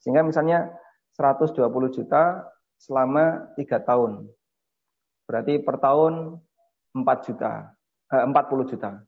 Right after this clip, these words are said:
Nah, empat puluh juta per tahun itu pokoknya ya, plus bunganya. Anda cicilan pertama per bulan misalnya, satu bulan,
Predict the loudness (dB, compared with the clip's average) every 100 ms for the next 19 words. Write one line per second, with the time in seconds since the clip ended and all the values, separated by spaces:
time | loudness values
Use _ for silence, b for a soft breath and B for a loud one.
0 | _ _ _ _ _ _ b _ -6 -2
1 | -2 0 0 0 -2 -2 0 0 2 0
2 | 2 4 6 4 -2 -12 -12 -8 -6 -2
3 | 0 0 0 0 0 -4 -14 _ _ _
4 | _ 0 0 -6 -2 0 2 0 -4 -12
5 | _ _ _ _ _ _ -2 2 2 2
6 | 2 2 2 -2 2 2 2 0 -2 -10
7 | -20 _ _ _ _ -4 -4 0 2 2
8 | 0 -4 -6 -2 0 0 2 4 4 2